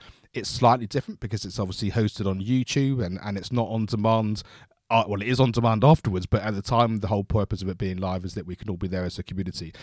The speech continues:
So we're gonna keep that going as kind of a, a sort of a, a slightly side part of, of Education on Fire. I think it brings a little extra dimension, but I've been doing these ad hoc depending on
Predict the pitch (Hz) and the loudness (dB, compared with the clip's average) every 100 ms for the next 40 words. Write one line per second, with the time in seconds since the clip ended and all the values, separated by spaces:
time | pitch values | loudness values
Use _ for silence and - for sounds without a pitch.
0 | - - 139 151 175 - 233 156 160 107 | -12 -2 -2 0 -2 0 -2 0 -2 2
1 | 127 123 110 104 117 - 139 127 113 107 | 4 4 0 -4 -4 -2 0 2 0 -2
2 | 104 - 107 104 98 - - 107 - 120 | -2 -4 -2 -2 -2 -6 -12 -10 -4 2
3 | 113 104 98 - - 107 135 139 - _ | 2 0 -4 -2 2 2 2 -2 -12 _
4 | _ - - 147 139 147 127 127 139 - | _ -6 2 4 4 2 0 0 0 0
5 | - 143 - 143 - 143 160 - 127 101 | -2 -2 -2 -2 0 0 0 -2 -4 -6
6 | 107 120 107 104 - - - 113 113 113 | 0 0 0 -2 -6 -14 -4 0 2 0
7 | - 123 107 120 117 113 - 123 120 117 | 0 -2 4 4 4 0 0 2 4 4
8 | 113 101 113 104 104 98 101 87 110 98 | 2 0 0 2 0 0 -2 0 0 0
9 | - 104 117 101 104 98 92 | -2 -2 0 0 -2 -2 -4